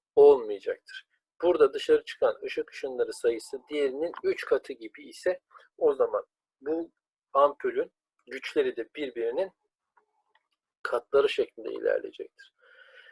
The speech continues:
Üç numaralı örneğimize baktığımız zaman bunu da gayet de güzel bizlere anlatıp vermektedir. Şekilde ışık modelleriyle gösterilen kaynakların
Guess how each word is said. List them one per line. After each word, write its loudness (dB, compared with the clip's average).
Üç 0
numaralı 6
örneğimize 2
baktığımız 0
zaman -6
bunu -4
da -6
gayet 4
de -8
güzel 0
bizlere 4
anlatıp -2
vermektedir. 0
Şekilde -2
ışık -4
modelleriyle 4
gösterilen 0
kaynakların -2